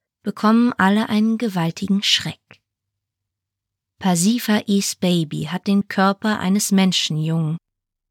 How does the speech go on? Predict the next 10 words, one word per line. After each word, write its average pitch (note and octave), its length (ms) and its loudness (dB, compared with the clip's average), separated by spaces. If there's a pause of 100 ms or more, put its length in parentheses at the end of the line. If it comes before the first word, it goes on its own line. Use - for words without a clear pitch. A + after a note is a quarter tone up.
(120)
sein F3+ 300 0
Kopf - 540 -10
aber F3 420 -2
ist - 320 -2
der F#3+ 320 2 (100)
von - 280 0
einem F#3+ 280 2
Stier. - 520 -4 (1400)
Minos A3+ 580 2
erschaudert. - 1000 -4